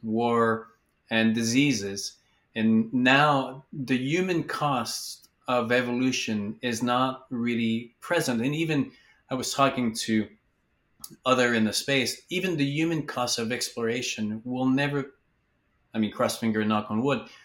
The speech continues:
will never be as extreme as they used to be, because now we have the capacity to study and to send robots in advance. Like, if you compare the human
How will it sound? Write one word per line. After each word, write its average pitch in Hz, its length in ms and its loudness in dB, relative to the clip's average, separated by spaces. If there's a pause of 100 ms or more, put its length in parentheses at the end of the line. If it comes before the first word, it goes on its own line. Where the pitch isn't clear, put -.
(140)
will 135 100 2
never 151 260 4
be 143 240 2
as 127 180 2
extreme 123 360 0
as 113 100 -2
they 113 100 2
used 135 380 0
to 113 60 -4
be, 110 180 0
because 113 300 -2
now 131 180 2
we 123 140 0
have 117 100 -2
the 113 80 -4
capacity 120 880 -4 (240)
to 120 100 -2
study 139 540 2
and 120 140 -2
to 120 80 -4
send 131 440 0
robots 120 480 0
in 117 80 -2
advance. 120 640 -2 (340)
Like, 135 160 -2
if 147 120 -4
you 160 100 -2
compare 156 680 2
the 123 320 2 (180)
human 131 760 2